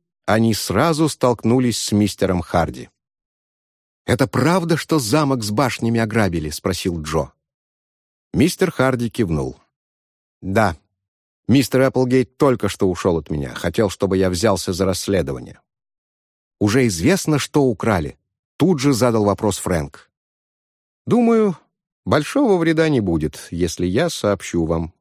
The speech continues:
некоторые детали», — улыбнулся сыновьям мистер Харди. «В библиотеке замка взломали сейф. Вынесли все ценные бумаги и драгоценности на общую сумму около сорока тысяч долларов».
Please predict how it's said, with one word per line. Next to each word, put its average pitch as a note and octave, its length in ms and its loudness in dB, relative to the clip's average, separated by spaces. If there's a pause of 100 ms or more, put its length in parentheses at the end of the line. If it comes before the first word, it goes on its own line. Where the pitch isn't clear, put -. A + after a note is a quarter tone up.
(160)
некоторые F2 460 -2
детали», — D2+ 500 -4 (480)
улыбнулся F#2+ 600 0
сыновьям F#2+ 520 0
мистер E2+ 300 -2
Харди. C2+ 440 -10 (680)
«В D#2+ 80 -6
библиотеке C3 580 0
замка C3+ 460 0
взломали A#2+ 580 2
сейф. - 600 -4 (520)
Вынесли D#3+ 560 2
все - 280 0
ценные C#3 520 0
бумаги C#3 420 0
и B2+ 100 2
драгоценности B2 840 0
на F2 180 0
общую G2 340 -4
сумму A#2 500 0
около G2+ 420 0 (340)
сорока C3 540 0
тысяч C#3+ 460 -4
долларов». A#2 540 -2